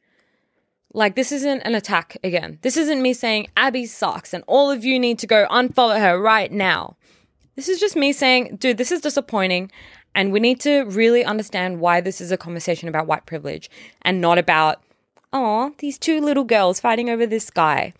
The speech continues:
Dude, we're not children anymore. We're not sitting here trying to patronize two women who are having very adult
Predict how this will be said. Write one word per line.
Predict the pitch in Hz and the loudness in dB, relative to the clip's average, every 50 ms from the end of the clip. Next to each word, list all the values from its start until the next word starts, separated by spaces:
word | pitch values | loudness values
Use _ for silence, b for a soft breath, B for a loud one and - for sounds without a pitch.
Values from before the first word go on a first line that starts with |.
| b b b b _ _ _ - | b b b b _ _ _ -2
Dude, | - - 277 214 | 0 2 2 4
we're | 247 | 2
not | 254 302 330 277 | 2 2 0 -2
children | - - - 269 277 262 294 254 | -4 -6 -4 -4 -2 0 2 2
anymore. | 226 202 185 170 165 147 147 151 170 214 262 _ _ _ _ _ _ _ _ _ _ _ _ _ | 2 2 0 -2 -2 -2 -2 -2 -4 -4 -6 _ _ _ _ _ _ _ _ _ _ _ _ _
We're | - 196 247 | -2 0 2
not | 269 320 311 311 | 2 2 0 -2
sitting | - 294 262 277 | -2 0 0 2
here | 254 277 254 | 0 0 -2
trying | - 269 240 | -2 -2 -2
to | 226 220 - _ _ _ _ _ _ _ - | -2 -2 -4 _ _ _ _ _ _ _ -6
patronize | - 220 208 226 - 294 262 214 190 175 170 170 165 - - _ _ | 0 0 0 2 2 0 2 2 2 0 -2 -4 -8 -12 -16 _ _
two | - - 226 196 | -4 -4 -2 0
women | 190 202 208 202 175 175 180 | 0 0 0 0 -2 -2 -4
who | 175 190 196 | -4 0 0
are | 196 185 | 0 0
having | 180 190 196 185 196 196 185 170 | 2 0 0 0 0 -4 -4 0
very | 165 202 196 196 202 - | 2 2 2 2 2 0
adult | 190 185 - 180 170 - - | -2 0 2 2 2 2 0